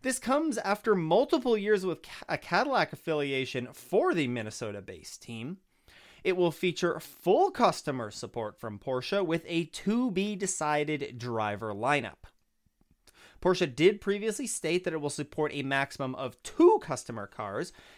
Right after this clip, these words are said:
in both the imsa WeatherTech Sports Car Championship and the F I A World Endurance Championship next year,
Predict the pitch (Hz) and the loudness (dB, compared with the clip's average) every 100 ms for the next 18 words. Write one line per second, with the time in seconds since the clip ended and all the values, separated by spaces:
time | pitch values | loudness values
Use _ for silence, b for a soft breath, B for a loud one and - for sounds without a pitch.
0 | B 147 151 143 131 139 143 135 131 - | B 0 2 2 0 -2 0 0 -2 -2
1 | 165 131 131 123 104 117 - 127 - 123 | 0 0 0 -2 -4 -10 -6 -6 -4 -4
2 | 147 165 185 180 311 359 165 151 170 - | -2 0 0 -2 -4 0 -2 -2 -4 -2
3 | 170 151 - 151 180 220 143 139 123 110 | 2 2 2 0 0 2 2 2 2 -2
4 | 98 170 277 - 143 120 123 104 117 104 | 0 0 0 -2 -4 -4 -4 -6 -6 -8
5 | 110 98 - 117 110 | -8 -10 -12 -8 -8